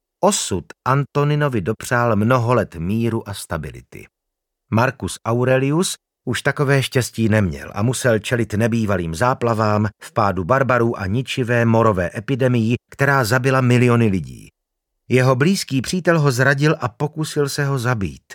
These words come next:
Musel chránit Řím před pádem a zánikem. Jeho vina to nebyla, ale jeho odpovědnost ano. To byla jeho noční můra, která ho sužovala i ve dne. Představte si jeho úděs, frustraci a neutuchající stres.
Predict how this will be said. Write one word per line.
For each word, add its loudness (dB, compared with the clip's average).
Musel 2
chránit 0
Řím 0
před -4
pádem 2
a -2
zánikem. -2
Jeho 2
vina 2
to -6
nebyla, -2
ale -2
jeho 0
odpovědnost -4
ano. -6
To 2
byla 2
jeho 0
noční -8
můra, -2
která 0
ho -2
sužovala -2
i -10
ve -6
dne. -20
Představte -4
si -10
jeho -4
úděs, -6
frustraci -8
a -12
neutuchající -10
stres. -6